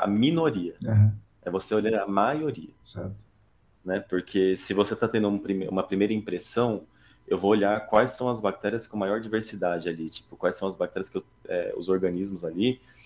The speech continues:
Speaker 1: que eu tenho maior concentração, pra entender o meio.
Speaker 2: Uhum.
Speaker 1: Depois você vai vendo que s-, os que estão em menor concentração, eles vão dar subsídio ali pra algum, pra suas análises.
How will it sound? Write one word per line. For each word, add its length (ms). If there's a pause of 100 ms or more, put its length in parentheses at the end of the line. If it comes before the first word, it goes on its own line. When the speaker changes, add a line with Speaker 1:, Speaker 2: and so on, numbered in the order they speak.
(300)
Speaker 1:
que 80
eu 60
tenho 200
maior 200
concentração, 540
pra 160
entender 260
o 60
meio. 300 (120)
Speaker 2:
Uhum. 340 (180)
Speaker 1:
Depois 600
você 220
vai 180
vendo 320
que 100
s-, 220
os 120
que 100
estão 280
em 40
menor 280
concentração, 800 (500)
eles 200
vão 100
dar 100
subsídio 640
ali 160
pra 140
algum, 200
pra 160
suas 200
análises. 340